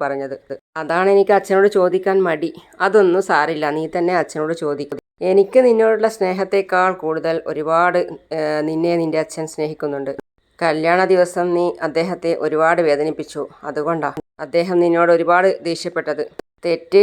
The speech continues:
അദ്ദേഹത്തിൻ്റെ ഭാഗത്തല്ല, നിന്റെ ഭാഗത്താണുള്ളത്." "ഉം, ശരി അമ്മേ, കഴിഞ്ഞ കാര്യങ്ങളൊക്കെ പിന്നെയും എന്തിനാ പറഞ്ഞുകൊണ്ടിരിക്കുന്നത്? നടക്കാൻ പോകുന്ന കാര്യങ്ങൾ പറഞ്ഞാൽ പോരെ? അച്ഛൻ എന്നെ സി ഇ ഒ ആക്കോ ഇല്ലയോ?" "ദേ, നിന്റെ അച്ഛൻ വരുന്നുണ്ടല്ലോ, നീ തന്നെ ചോദിക്ക്."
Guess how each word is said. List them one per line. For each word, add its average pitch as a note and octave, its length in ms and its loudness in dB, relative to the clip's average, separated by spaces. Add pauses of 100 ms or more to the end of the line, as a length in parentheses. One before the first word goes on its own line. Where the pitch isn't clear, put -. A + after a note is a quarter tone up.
(120)
അദ്ദേഹത്തിൻ്റെ G3 640 2
ഭാഗത്തല്ല, D3+ 580 0
നിന്റെ E3 300 -2
ഭാഗത്താണുള്ളത്." D#3+ 760 0 (380)
"ഉം, E3 240 -2 (200)
ശരി F#3 260 2
അമ്മേ, E3 280 0 (320)
കഴിഞ്ഞ E3+ 340 0
കാര്യങ്ങളൊക്കെ F3+ 540 0
പിന്നെയും E3+ 500 -2
എന്തിനാ E3 300 -2
പറഞ്ഞുകൊണ്ടിരിക്കുന്നത്? D#3+ 840 -6 (320)
നടക്കാൻ F#3+ 400 -2
പോകുന്ന A3+ 300 4
കാര്യങ്ങൾ G#3 460 2
പറഞ്ഞാൽ E3+ 300 0
പോരെ? D3 320 0 (400)
അച്ഛൻ A3+ 380 0
എന്നെ F#3+ 260 4 (100)
സി F3 200 -4 (100)
ഇ F#3 80 2
ഒ F3+ 100 4 (160)
ആക്കോ D#3 380 -2 (120)
ഇല്ലയോ?" D3 320 -2 (460)
"ദേ, F#3 140 -4 (340)
നിന്റെ F#3+ 240 0
അച്ഛൻ G3 360 2
വരുന്നുണ്ടല്ലോ, F3+ 560 0
നീ F#3 180 0
തന്നെ G3 260 2
ചോദിക്ക്." E3 420 -4